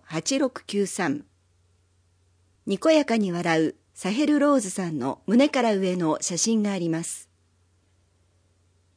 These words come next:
第四十五回少年少女バドミントン大会。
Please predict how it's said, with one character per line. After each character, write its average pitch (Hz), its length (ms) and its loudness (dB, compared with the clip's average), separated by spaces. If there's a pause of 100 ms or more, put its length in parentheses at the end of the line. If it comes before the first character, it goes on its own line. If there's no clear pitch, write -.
(1300)
第 254 300 6
四 277 220 8
十 220 180 4
五 175 160 2
回 170 380 2
少 285 260 4
年 294 200 8
少 269 260 4
女 143 320 0
バ 175 100 0
ド 269 120 6
ミ 294 140 12
ン 285 60 10
ト 269 160 0
ン 240 80 2
大 226 220 0
会。 117 360 -6